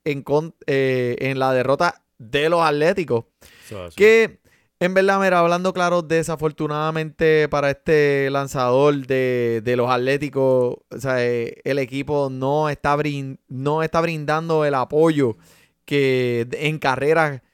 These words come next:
Speaker 1: y lo que llevó a coger su cuarta derrota de la temporada para un récord de dos y cuatro.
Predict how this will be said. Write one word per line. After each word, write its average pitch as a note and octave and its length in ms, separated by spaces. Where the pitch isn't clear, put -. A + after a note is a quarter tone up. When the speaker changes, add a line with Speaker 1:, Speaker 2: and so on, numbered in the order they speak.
Speaker 1:
y C3+ 360
lo D#3 180
que D#3+ 140
llevó C3+ 220
a C3+ 80
coger E3 300
su F#3+ 200
cuarta B2+ 440
derrota F3 400
de F3 60
la E3 120
temporada D3+ 580
para D#3+ 160
un C#3 100
récord D3+ 300
de D3 180
dos B2 220
y F3 140
cuatro. C#3 640